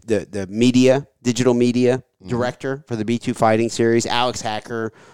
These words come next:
Speaker 1: or Ben Fowler, or Chance Beck,
Speaker 2: Yeah.
Speaker 1: You know, all those guys love the Rooster, and there's gotta be a reason.
Speaker 2: I saw a big public outcry on the, on the post that you made,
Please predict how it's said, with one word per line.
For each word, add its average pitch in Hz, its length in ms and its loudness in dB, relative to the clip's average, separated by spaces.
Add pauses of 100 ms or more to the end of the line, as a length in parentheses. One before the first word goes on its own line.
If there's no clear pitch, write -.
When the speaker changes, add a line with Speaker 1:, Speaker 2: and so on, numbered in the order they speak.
(180)
Speaker 1:
or 101 560 -2
Ben 117 200 2
Fowler, 104 680 2 (260)
or 95 100 -10
Chance 127 400 0
Beck, 107 540 -2 (240)
Speaker 2:
Yeah. 92 240 -8
Speaker 1:
You 123 140 -6
know, 104 140 -4
all 202 240 4
those 330 220 -2
guys 170 280 -4
love 120 680 -2
the 117 120 2
Rooster, 107 640 0
and 113 160 -2
there's 127 140 2
gotta 233 200 4
be 240 140 -2
a 208 60 0
reason. 156 440 -4 (880)
Speaker 2:
I 87 100 -6
saw 135 360 4
a 120 40 2
big 131 320 -2
public 131 320 0
outcry 123 400 0
on 127 240 -2
the, 123 300 -6 (260)
on 120 220 -6
the 117 60 -10
post 123 480 -2
that 117 100 -4
you 113 80 -12
made, 117 340 -4